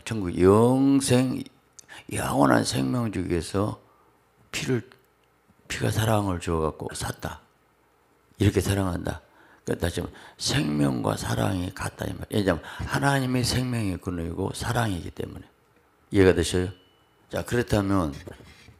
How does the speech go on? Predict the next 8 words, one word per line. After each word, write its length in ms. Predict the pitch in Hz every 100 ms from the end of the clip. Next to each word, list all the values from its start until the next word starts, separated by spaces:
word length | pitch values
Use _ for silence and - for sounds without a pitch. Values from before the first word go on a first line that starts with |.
| _ _ - - - - - - -
말씀이 760 | 107 104 - 139 131 123 95
영생을 480 | 95 104 104 107 92
준, 160 | 87 87
말씀이 520 | 95 101 135 123 110
사-, 340 | - - - -
생명이에요. 840 | 123 127 143 123 82 78 - - _ _ _ _ _ _ _ _ -
영의 220 | 107 95
양식이에요. 720 | 85 85 - 90 71 67 69